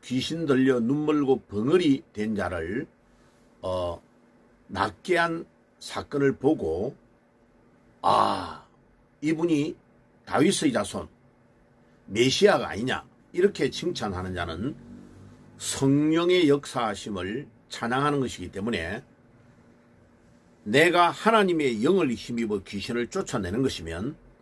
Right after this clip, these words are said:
하나님의 나라가 이미 너희에게 임하였느니라.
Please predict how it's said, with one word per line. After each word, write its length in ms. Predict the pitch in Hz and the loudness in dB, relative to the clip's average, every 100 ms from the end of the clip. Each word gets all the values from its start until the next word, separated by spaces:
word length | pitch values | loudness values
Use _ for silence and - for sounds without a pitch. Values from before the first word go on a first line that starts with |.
| _ _ _ | _ _ _
하나님의 720 | - 214 214 190 151 143 120 | -2 2 4 4 2 -2 -2
나라가 500 | 101 107 131 107 101 - | 0 0 0 -2 -6 -6
이미 400 | 143 120 117 165 - | -4 -2 -4 -6 -8
너희에게 580 | 87 107 120 95 101 - | -2 0 0 -2 -6 -6
임하였느니라. 800 | 98 92 107 113 82 71 - - | -8 -6 -4 -6 -8 -12 -16 -18